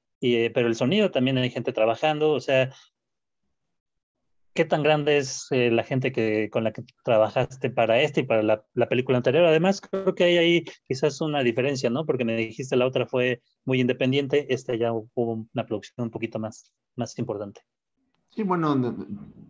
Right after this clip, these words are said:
Speaker 2: en los dos, eh, en las dos películas he tenido la oportunidad de trabajar con gente, eh, que de alguna u otra manera, pues, aportó muchísimo, ¿no? Al trabajo. Eh, La Maldad, por ejemplo, éramos la, era la ópera prima de muchos de nosotros los que estamos trabajando, ¿no? De la productora, del fotógrafo, mía.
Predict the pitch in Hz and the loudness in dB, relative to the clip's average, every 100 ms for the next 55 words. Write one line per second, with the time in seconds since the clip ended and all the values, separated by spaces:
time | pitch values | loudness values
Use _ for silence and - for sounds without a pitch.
0 | 123 131 131 131 147 151 165 135 113 113 | -2 0 2 2 0 0 -2 -2 -2 -2
1 | 127 143 151 143 147 143 127 127 131 123 | 0 -2 -2 -2 -2 -4 -4 -4 -2 -2
2 | - 104 113 110 117 104 107 - 104 107 | -4 -8 -6 -6 -6 -6 -8 -8 -10 -8
3 | 101 113 107 98 92 87 - _ _ _ | -6 -4 -2 -2 -4 -8 -14 _ _ _
4 | _ _ - 98 95 92 92 85 85 104 | _ _ -6 -4 -4 -4 -6 -8 -6 -4
5 | 101 113 123 113 113 117 101 101 110 104 | -2 -2 -2 -2 -2 -4 -4 -4 -2 -2
6 | 92 85 - _ _ _ _ _ _ _ | -2 -6 -12 _ _ _ _ _ _ _
7 | - 95 101 - 98 - 131 120 - 117 | -12 -10 -10 -10 -12 -6 -4 -4 -6 -6
8 | 104 90 95 107 98 92 92 - 135 - | -6 -4 -6 -6 -6 -6 -8 -8 -14 -16
9 | _ _ _ 104 104 104 101 101 101 101 | _ _ _ -6 -2 0 0 0 0 0
10 | 107 113 - 110 113 - 113 104 104 92 | -2 -4 -6 -6 -6 -4 -4 -4 -6 -8
11 | 90 85 85 87 _ _ _ _ _ - | -8 -10 -12 -16 _ _ _ _ _ -2
12 | 123 120 120 117 110 131 120 131 123 120 | 0 4 2 2 0 0 0 -2 -2 0
13 | 117 117 127 127 101 90 87 95 - 87 | 0 0 -2 -4 -8 -8 -10 -14 -16 -20
14 | 90 - 90 - 82 90 87 92 104 120 | -18 -16 -16 -18 -18 -18 -16 -8 -6 -2
15 | 110 95 85 - 92 92 95 101 98 95 | -4 -6 -12 -10 -6 -4 -6 -6 -10 -8
16 | 90 87 95 95 101 101 92 90 | -8 -8 -10 -8 -4 -4 -4 -10